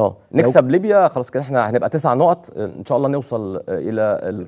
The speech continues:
Speaker 2: آه، أمم أفريقيا
Speaker 1: إن شاء الله،
Speaker 2: بكوت
Speaker 1: بإذن
Speaker 2: ديفوار.
Speaker 1: الله. وده كان يكون إنجاز لكابتن أحمد الكاس،
Speaker 2: آه،
Speaker 1: خصوصًا إن هو
Speaker 2: طبعًا.
Speaker 1: راح في
Speaker 2: آه.
Speaker 1: ظروف صعبة جدًا.
Speaker 2: آه، ال-، ال-،
Speaker 1: ويبتدي بقى
Speaker 2: القصة
Speaker 1: ي-،
Speaker 2: بتاعت اللعيبة اللي هو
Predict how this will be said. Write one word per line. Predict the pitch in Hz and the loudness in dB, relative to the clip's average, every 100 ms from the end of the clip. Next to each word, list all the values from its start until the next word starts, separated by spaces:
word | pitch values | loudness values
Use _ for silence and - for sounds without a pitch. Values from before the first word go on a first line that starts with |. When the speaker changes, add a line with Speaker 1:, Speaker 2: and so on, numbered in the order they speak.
| - | -8
Speaker 2:
آه، | 90 78 95 | -6 -6 -6
أمم | 110 98 | -4 -6
أفريقيا | - - 104 95 | -8 -8 -4 -4
Speaker 1:
إن | 95 | -2
شاء | 135 110 | -2 0
الله، | - | -2
Speaker 2:
بكوت | - | -4
Speaker 1:
بإذن | 98 | -2
Speaker 2:
ديفوار. | 117 135 | 2 2
Speaker 1:
الله. | 117 | 2
وده | 120 143 | 2 4
كان | 160 147 | 4 2
يكون | 143 - 160 | 0 -2 -4
إنجاز | 135 123 151 139 | -2 0 0 0
لكابتن | 135 - | -6 -4
أحمد | 143 143 | -4 -4
الكاس، | 117 - 151 | -4 -4 -4
Speaker 2:
آه، | 127 | -4
Speaker 1:
خصوصًا | 147 156 | -4 0
إن | 139 117 | 0 2
هو | 139 | 2
Speaker 2:
طبعًا. | 143 | 4
Speaker 1:
راح | 156 - - _ | 2 -2 -20 _
في | 120 | -6
Speaker 2:
آه. | |
Speaker 1:
ظروف | 117 151 - | -4 -4 0
صعبة | 160 135 | 2 2
جدًا. | 135 139 98 104 | 2 -2 -4 -6
Speaker 2:
آه، | 139 | -6
ال-، | - 98 - | -6 -10 -6
ال-، | 107 | -6
Speaker 1:
ويبتدي | 120 131 160 151 | -4 0 2 4
بقى | 143 139 | 4 6
Speaker 2:
القصة | 170 123 | 6 6
Speaker 1:
ي-، | |
Speaker 2:
بتاعت | 139 120 123 | 6 6 6
اللعيبة | 110 104 143 139 | 4 2 2 2
اللي | 113 | 2
هو | 117 127 135 | 2 2 4